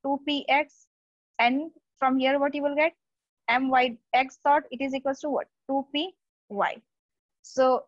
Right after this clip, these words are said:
from the option also, you see M X dot is what? Two P Y. M Y dot is what? Two P X.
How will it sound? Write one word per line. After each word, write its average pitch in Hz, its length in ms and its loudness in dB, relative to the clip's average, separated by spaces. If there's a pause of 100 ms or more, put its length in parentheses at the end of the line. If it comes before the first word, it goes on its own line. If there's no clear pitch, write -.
(540)
from 269 160 2
the 311 60 4
option 302 320 0
also, 330 180 -2
you 311 120 0
see 302 280 -6
M 247 180 2
X 277 320 -2
dot 294 260 4
is 277 200 -6
what? 254 160 0 (160)
Two 277 180 -4
P 294 120 -2
Y. 277 280 2 (560)
M 302 320 0 (460)
Y 247 220 2
dot 294 280 2
is 302 160 -6
what? 233 160 -4 (760)
Two 269 120 -4
P 320 320 -4 (260)
X. - 420 -4